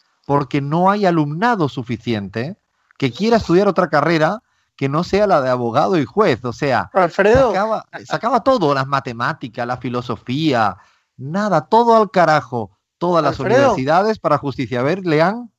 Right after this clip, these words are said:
Speaker 2: Déjame adivinar, ¿en esas facultades que se abren para formar jueces hay estatuas de Sergio Moro y Claudio Bonadío ahí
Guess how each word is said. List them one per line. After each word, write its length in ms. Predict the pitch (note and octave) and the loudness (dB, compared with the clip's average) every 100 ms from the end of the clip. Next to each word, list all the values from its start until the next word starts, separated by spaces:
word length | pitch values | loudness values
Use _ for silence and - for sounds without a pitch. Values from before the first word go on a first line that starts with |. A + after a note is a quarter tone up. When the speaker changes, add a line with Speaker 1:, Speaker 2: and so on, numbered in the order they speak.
| _ | _
Speaker 2:
Déjame 680 | G#3+ G3+ G3 B3 C4+ C4+ A#3 | -10 -4 -4 -2 0 2 4
adivinar, 460 | G3+ G3 G#3 G#3 F3 | 4 2 2 2 0
¿en 160 | F3 | -2
esas 320 | A#3+ - A3 | -6 -8 -10
facultades 840 | - F3+ E3+ E3+ E3 G3 G#3+ G#3+ F#3+ | -4 -4 -4 -6 -4 0 2 0 -2
que 140 | F3 | -8
se 180 | - F3 | -8 -2
abren 760 | F3+ F#3+ F#3 F3+ E3+ D#3+ D#3+ D3+ | 0 0 0 -2 -4 -8 -12 -4
para 340 | D#3 D#3 D3+ | 0 2 2
formar 400 | D#3+ E3 F3 F3 | 0 -2 0 -2
jueces 480 | - G3+ G#3 G#3+ F#3+ | 0 2 4 2 4
hay 140 | F#3 | 4
estatuas 500 | F3+ - F#3 F#3 E3+ | 4 2 0 2 0
de 120 | D#3+ D#3 | 0 -4
Sergio 440 | F3 E3 - E3 | -6 -8 -2 0
Moro 420 | F3 G3 G#3 F#3 | 4 6 6 6
y 80 | E3+ | 4
Claudio 420 | E3+ E3+ E3+ E3 | 2 2 4 2
Bonadío 560 | D#3+ D#3 D#3+ F3+ G3 F3 | 2 0 2 4 6 6
ahí 380 | E3 E3 E3 | 6 2 0